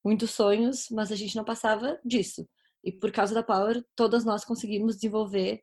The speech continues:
muitas habilidades e ser reconhecidas por elas. E esse tempo todo, obviamente, a gente usufruiu desse privilégio de poder se arriscar.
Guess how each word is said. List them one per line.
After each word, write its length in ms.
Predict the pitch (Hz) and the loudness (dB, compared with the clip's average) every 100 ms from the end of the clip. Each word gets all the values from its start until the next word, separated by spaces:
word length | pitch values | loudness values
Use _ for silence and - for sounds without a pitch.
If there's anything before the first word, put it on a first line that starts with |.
| _ _ _ _ | _ _ _ _
muitas 300 | - 208 226 | -4 0 0
habilidades 580 | 220 220 220 196 185 196 | 2 0 2 2 2 0
e 60 | 214 | -2
ser 120 | 226 | -6
reconhecidas 600 | 214 226 220 - 202 202 | -4 -4 -4 -6 -6 -4
por 140 | 240 | -2
elas. 340 | 226 175 156 165 | 0 0 -4 -8
E 60 | |
esse 120 | 165 - | -10 -6
tempo 240 | 185 180 | -6 -4
todo, 440 | - 180 180 240 247 _ _ _ _ - | -2 0 0 -6 -8 _ _ _ _ -2
obviamente, 540 | 175 180 196 185 190 | -2 0 0 0 -2
a 40 | 196 | -4
gente 180 | 208 | -6
usufruiu 400 | 208 226 - 302 | -6 -6 -2 2
desse 180 | 220 - | 2 0
privilégio 460 | 226 202 180 170 180 | 0 2 2 0 -2
de 100 | - | -4
poder 280 | 196 185 180 | -2 -2 -4
se 100 | 202 | -6
arriscar. 500 | 196 - 170 175 | -6 -6 -6 -6